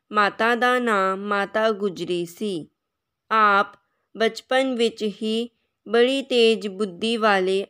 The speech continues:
ਅਤੇ ਸੂਝਵਾਨ ਸਨ। ਆਪ ਨੇ ਸ਼ਸਤਰ ਵਿੱਦਿਆ ਤੇ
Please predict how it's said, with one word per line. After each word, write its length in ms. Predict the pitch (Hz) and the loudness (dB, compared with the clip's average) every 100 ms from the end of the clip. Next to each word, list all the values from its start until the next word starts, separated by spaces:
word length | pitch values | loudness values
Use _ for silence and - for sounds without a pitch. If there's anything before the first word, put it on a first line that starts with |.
| 202 | -8
ਅਤੇ 380 | 196 196 190 214 | -4 -2 -2 -4
ਸੂਝਵਾਨ 720 | - 226 208 175 180 185 180 | -8 -4 -4 -4 0 0 0
ਸਨ। 480 | 180 - 214 185 160 - _ _ _ _ _ _ _ _ _ _ _ _ _ _ _ _ _ _ _ _ _ - | -4 -4 -4 -4 -8 -14 _ _ _ _ _ _ _ _ _ _ _ _ _ _ _ _ _ _ _ _ _ 0
ਆਪ 380 | 214 226 233 247 | 2 2 0 -2
ਨੇ 380 | 226 196 196 | 0 0 -2
ਸ਼ਸਤਰ 680 | 214 - 226 214 - 247 254 | -6 -6 -6 -8 -6 -4 -4
ਵਿੱਦਿਆ 640 | 226 226 165 190 190 185 196 _ | -2 -4 -2 0 2 0 -4 _
ਤੇ 340 | 214 196 190 | -2 -2 -2